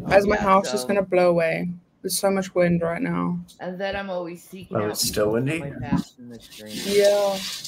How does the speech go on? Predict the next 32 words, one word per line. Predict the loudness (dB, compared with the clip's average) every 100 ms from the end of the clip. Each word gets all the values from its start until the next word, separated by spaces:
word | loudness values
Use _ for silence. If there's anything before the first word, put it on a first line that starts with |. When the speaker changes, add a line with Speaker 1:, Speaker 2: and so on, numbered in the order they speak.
| -14
Speaker 2:
which | -14 -14
is | -16
weird | -12 -10 -8 -4
Speaker 1:
My |
Speaker 2:
because, | 4 4
Speaker 1:
curtains, | 8 6 6
like, | 4 4
Speaker 2:
you |
know, | -2
Speaker 1:
just | -6
flew | -4
Speaker 2:
usually | 4 6
Speaker 1:
out | 6
Speaker 2:
if | 2
Speaker 1:
the | 0
window. | 0 0
Speaker 2:
someone's | 0 -2 -6
in | -10 -14
my | -14
past, | -12 -10 -8 -8 -12 -12
I | -12 -12 _ -20 -18 -18 -20 _ -4
Speaker 3:
To | 0
the | 0
Speaker 2:
usually | 0 -2
leave | 0
Speaker 3:
window, | 2 2 2 0 0 -2 -2
Speaker 2:
them | -4
Speaker 3:
to | -6
the |
Speaker 2:
there, | -8 -4
but |
Speaker 3:
wall. | 0 0 0 0 -4 -8